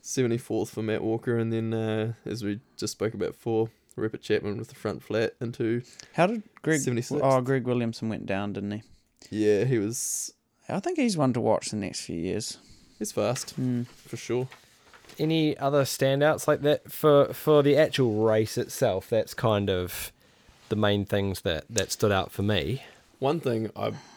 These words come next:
Speaker 1: I don't know if a lot of people, I think people have seen this, but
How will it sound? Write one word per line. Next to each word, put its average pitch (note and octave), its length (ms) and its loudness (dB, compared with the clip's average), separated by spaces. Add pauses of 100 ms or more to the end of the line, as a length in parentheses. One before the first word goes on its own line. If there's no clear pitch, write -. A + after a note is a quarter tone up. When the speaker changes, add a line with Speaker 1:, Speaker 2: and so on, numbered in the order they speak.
(160)
Speaker 1:
I C3+ 80 4
don't D#3+ 160 4
know A#2+ 120 8
if A#2 100 2
a A#2 40 4
lot A2 200 6
of A2 80 -2
people, G#2 420 -2 (880)
I C#3 80 -2
think - 360 2
people B2 320 6
have A2+ 160 4
seen A2+ 240 2
this, C#3 160 4
but A2 360 4